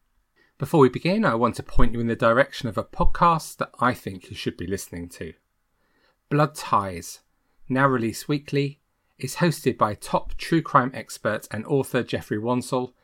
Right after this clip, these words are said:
and his daughter Molly Wansell. They cover well-known crimes expertly, and having had the pleasure to work on live shows with Jeffrey, I can assure you that his knowledge of the crimes he covers is incredibly thorough. It is a fantastic listen,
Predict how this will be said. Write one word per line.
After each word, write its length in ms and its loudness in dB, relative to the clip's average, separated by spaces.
and 140 2
his 140 0
daughter 500 -2
Molly 280 0
Wansell. 480 -10
They 100 0
cover 320 4
well-known 480 4
crimes 640 -2
expertly, 800 -10
and 100 0
having 260 0
had 180 0
the 80 -2
pleasure 400 0
to 160 -8
work 240 -2
on 180 -4
live 240 6
shows 380 -4
with 80 -12
Jeffrey, 520 -4
I 40 -2
can 140 -4
assure 300 2
you 140 0
that 160 -6
his 180 -10
knowledge 340 0
of 80 -8
the 80 -8
crimes 440 0
he 60 -6
covers 520 -6
is 120 -8
incredibly 720 -4
thorough. 380 -4
It 80 -2
is 160 6
a 40 2
fantastic 640 0
listen, 420 -2